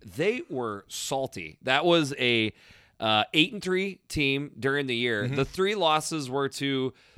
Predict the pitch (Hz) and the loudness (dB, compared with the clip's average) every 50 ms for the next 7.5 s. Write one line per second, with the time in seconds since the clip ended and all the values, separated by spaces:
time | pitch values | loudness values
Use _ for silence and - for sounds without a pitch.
0 | - - - 143 - - 160 - 139 131 - 123 110 107 107 107 107 110 117 117 | -4 -2 -2 -2 0 0 0 0 -2 -4 -2 -2 -2 -2 -2 -2 -2 -2 -2 0
1 | 107 104 104 101 120 135 143 139 - 156 151 135 135 139 135 135 135 131 127 - | 0 2 2 2 2 2 0 0 0 -2 -4 -2 -2 -2 -2 -2 -4 -4 -8 -6
2 | - 131 127 107 117 135 139 135 127 131 - - - - 120 117 117 117 117 - | -2 -2 -2 0 2 2 2 2 2 0 -2 -4 -6 -4 -2 -2 -2 -2 -4 -6
3 | _ - - - _ _ _ - 143 139 135 - _ - 113 95 139 160 175 160 | _ -20 -20 -20 _ _ _ -2 -2 -2 -2 -4 _ -18 -8 -4 -2 0 0 0
4 | 143 135 110 95 90 _ _ - - 127 123 107 131 147 160 156 151 131 104 - | -2 -4 -6 -8 -10 _ _ -20 -18 -18 -16 -10 -4 0 4 4 4 4 2 -4
5 | - - - - _ - 101 110 113 107 95 - - - 208 262 240 127 131 127 | -8 -12 -12 -14 _ -6 -4 -2 -2 -2 -2 -2 0 0 0 0 0 0 0 0
6 | 120 110 95 - - 98 87 92 147 175 196 208 - - 139 135 131 120 117 107 | 0 -2 -4 -10 -18 -16 -10 -4 0 2 2 2 2 0 0 0 0 0 -2 -4
7 | 92 107 _ - 110 107 104 101 98 | -6 -10 _ -14 -12 -10 -10 -10 -12